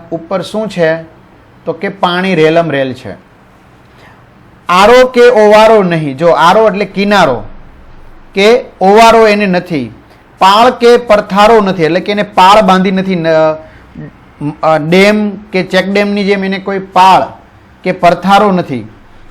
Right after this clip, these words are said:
સામો તો કિનારો નહીં, એટલે કે તમે એક છેડેથી જુઓ તો તમને એનો સામો કિનારો જોવા મળતો નથી.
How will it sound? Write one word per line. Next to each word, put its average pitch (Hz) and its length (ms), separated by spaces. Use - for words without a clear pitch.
સામો 208 420
તો 226 180
કિનારો 208 520
નહીં, 147 200
એટલે 180 220
કે 196 160
તમે 190 260
એક 196 300
છેડેથી 190 440
જુઓ 185 400
તો - 80
તમને 185 420
એનો 185 300
સામો 180 400
કિનારો 170 440
જોવા 151 300
મળતો 156 340
નથી. 175 440